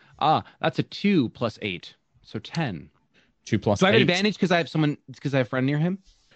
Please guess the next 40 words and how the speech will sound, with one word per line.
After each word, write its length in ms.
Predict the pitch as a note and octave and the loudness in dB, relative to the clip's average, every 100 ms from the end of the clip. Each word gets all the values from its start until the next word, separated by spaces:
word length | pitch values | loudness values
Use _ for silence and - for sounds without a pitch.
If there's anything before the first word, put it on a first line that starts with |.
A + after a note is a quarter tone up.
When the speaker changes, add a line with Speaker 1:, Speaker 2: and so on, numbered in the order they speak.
| _ | _
Speaker 2:
Uh, 200 | G#2 G#2 - | 2 2 0
you 100 | A#2 | 0
don't 160 | A#2 B2+ | 4 4
have 140 | C#3+ | 4
advantage, 540 | D3+ D3+ F3+ F3 A#2+ B2 | 4 4 4 4 2 2
but 80 | G#2 | 2
you 120 | A2 | 4
would 100 | A#2+ | 4
have 220 | A2+ - | 2 0
dealt 340 | A#2+ B2 A2 | -2 0 -2
sneak 220 | G#2+ A#2+ - | 0 -2 0
attack 240 | A#2 E2 | -4 -2
damage 260 | G2+ G2 F#2+ | -2 -2 -4
if 140 | - | -4
you 40 | |
had 60 | G2 | -4
hit 220 | - - | -2 -4
them. 180 | F2 D#2 | -6 -10
So 300 | - - F2 | -10 -4 -2
Speaker 1:
Gotcha. 220 | E2+ F2 F#2 _ _ _ | 0 -2 -6 _ _ _
Speaker 2:
it's, 120 | - C#2 | -10 -6
Speaker 1:
Okay. 80 | F#2+ | -2
Speaker 2:
you 40 | |
don't 100 | F#2+ | -2
get 100 | F2 | -2
the 60 | F2 | -4
advantage 420 | G2 F#2+ F#2+ - | -4 -4 -6 -10
'cause 140 | A2 | -4
they 100 | G#2+ | 0
went 300 | G#2+ G#2+ F2+ - | 2 2 -2 0
first 300 | G#2+ F#2+ - | 0 0 -2
as 140 | F#2+ G#2 | -4 0
well. 140 | E2+ | 0
You 80 | F2 | 0
don't 100 | F#2+ | 0
even 120 | F#2 | 0
get 120 | F2+ | -2
your 120 | F2+ | -2
assassin 360 | E2+ G2+ F2 F2+ | -4 -4 -6 -6
thing. 220 | F2 D#2+ | -6 -8